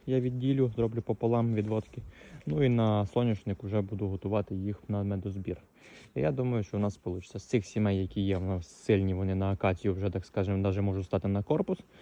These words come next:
Акація буквально через два тижні буде, я думаю, що за дві недільки вони стануть на корпус. Ми їх розділимо і по шість-сім рамочок буде в них, так скажемо, до соняшнику, там ще лишиться місяць-два.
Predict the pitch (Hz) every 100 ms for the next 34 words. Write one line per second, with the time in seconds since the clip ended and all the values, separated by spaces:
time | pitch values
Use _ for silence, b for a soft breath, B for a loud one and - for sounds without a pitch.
0 | B B 117 110 127 123 117 110 120 117
1 | 104 113 107 110 110 107 107 104 104 107
2 | 104 101 104 98 - 98 101 101 101 101
3 | - 98 101 98 - 101 101 98 101 -
4 | 101 110 92 - B B B B B 185
5 | 160 127 127 147 196 185 151 139 131 139
6 | 135 123 113 101 - b b b - -
7 | - - _ - 131 113 - 107 - -
8 | - 107 113 127 117 107 98 101 107 104
9 | 104 104 - B B B - 98 - 104
10 | 98 98 95 90 98 95 90 87 87 85
11 | 87 90 95 - 127 107 - 95 - -
12 | 92 - 95 - 92 95 90 95 95 107